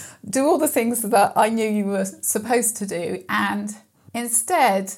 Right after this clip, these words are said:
let the patients and their families teach me what it means to be alongside someone, to listen to people in difficult circumstances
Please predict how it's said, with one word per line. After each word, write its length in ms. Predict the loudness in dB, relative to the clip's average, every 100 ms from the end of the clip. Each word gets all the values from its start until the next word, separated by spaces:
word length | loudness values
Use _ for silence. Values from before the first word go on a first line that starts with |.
| _
let 420 | -2 2 2 0
the 440 | 0 0 2 -2 -4
patients 520 | -4 -4 -4 -4 -4 -4
and 80 |
their 80 | -4
families 440 | -4 -2 -2 -2 -4
teach 380 | -8 -8 -8
me 140 | -6 -4
what 180 | -4 -6
it 100 | -6
means 360 | -4 -4 -6
to 80 | -6
be 120 | -6
alongside 640 | -6 -4 -4 -4 -4 -6 -8
someone, 480 | -6 -6 -4 -6
to 280 | -8 -6 -4
listen 340 | -2 -2 -2 -4
to 100 | -6
people 300 | -10 -8 -8
in 100 | -6
difficult 380 | -8 -12 -8
circumstances 960 | -6 -6 -6 -8 -8 -6 -10 -8 -8 -8